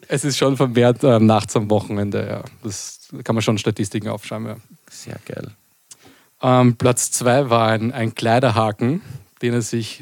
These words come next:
Speaker 1: rektal eingeführt hat.
Speaker 2: Ein
Speaker 1: Ähm,
Speaker 2: Kleiderbügel?
Speaker 1: Kleiderbügel, genau.
Speaker 2: Im Ganzen?
Speaker 1: Ja, aber halt mit dem, mit dem Hakel voran. Und hat sich dann halt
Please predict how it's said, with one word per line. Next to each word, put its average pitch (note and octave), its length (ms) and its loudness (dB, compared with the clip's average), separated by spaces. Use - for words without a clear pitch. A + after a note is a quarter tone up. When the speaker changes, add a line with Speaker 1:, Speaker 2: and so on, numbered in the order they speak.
Speaker 1:
rektal A2 360 -2
eingeführt A#2+ 520 -2
hat. D#3 220 -4
Speaker 2:
Ein A#2 160 0
Speaker 1:
Ähm, A#2 60 4
Speaker 2:
Kleiderbügel? A#2 640 0
Speaker 1:
Kleiderbügel, B2 460 2
genau. G#2+ 240 -4
Speaker 2:
Im B2 120 -4
Ganzen? B2+ 420 -4
Speaker 1:
Ja, E3 840 2
aber C#3 240 -2
halt C#3+ 240 -4
mit C#3 320 -6
dem, C#3 560 -2
mit C3+ 180 -12
dem C3 220 -2
Hakel B2+ 300 -6
voran. B2+ 480 -6
Und C3 60 -2
hat A#2+ 100 -2
sich B2 100 -8
dann C3+ 100 2
halt C3+ 120 -2